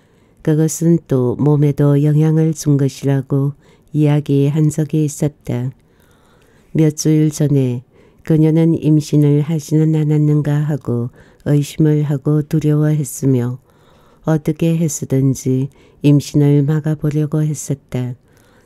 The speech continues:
그것은 장차 낳을 아이가 차지하게 될 이 나쁜 가정 환경을 생각했기 때문이었다. 그들이 살고 있는 곳은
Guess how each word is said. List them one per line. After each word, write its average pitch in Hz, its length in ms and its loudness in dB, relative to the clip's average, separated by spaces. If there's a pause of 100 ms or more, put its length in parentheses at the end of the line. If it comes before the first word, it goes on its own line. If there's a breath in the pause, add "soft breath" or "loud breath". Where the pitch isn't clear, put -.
(140 soft breath)
그것은 160 600 0
장차 147 720 -4
낳을 143 420 0
아이가 139 580 -4 (300 soft breath)
차지하게 147 800 -2
될 131 380 -2 (380 soft breath)
이 156 280 2
나쁜 147 480 0
가정 147 420 -2
환경을 139 560 0
생각했기 156 720 -4
때문이었다. 147 920 -2 (920 soft breath)
그들이 156 440 0
살고 156 440 0
있는 147 300 2
곳은 135 520 0